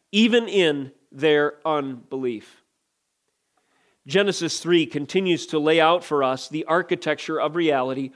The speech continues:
all the while explaining in detail why things are the way we experience them at every point in human history since the fall. The consequences of sin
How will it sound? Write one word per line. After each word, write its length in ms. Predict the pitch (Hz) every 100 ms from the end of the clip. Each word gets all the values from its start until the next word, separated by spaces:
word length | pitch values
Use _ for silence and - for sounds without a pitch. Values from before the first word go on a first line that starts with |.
| - _
all 240 | - 160 202
the 100 | 196
while 360 | 180 160 151
explaining 720 | 147 143 - - 185 202 208
in 220 | 170 147 123
detail 640 | 156 185 - 127 107 101 _ _ _
why 320 | - 151 170
things 340 | 185 196 180 160
are 420 | 151 143 147 151 - _
the 100 | 135
way 240 | 127 156 180
we 140 | 214
experience 600 | 214 - 190 175 160 151
them 260 | 147 143 143
at 220 | 139 131
every 240 | 160 160 196
point 400 | - 170 170 165
in 120 | 135
human 320 | 117 160 196
history 420 | 160 156 156 165
since 400 | 156 - 156 147
the 120 | - 135
fall. 540 | - 123 120 104 _ _ _ _ _ _ _ _ _
The 120 | 151
consequences 880 | 151 - 185 196 220 208 214 208 190
of 100 | 165
sin 500 | - - 185 208 233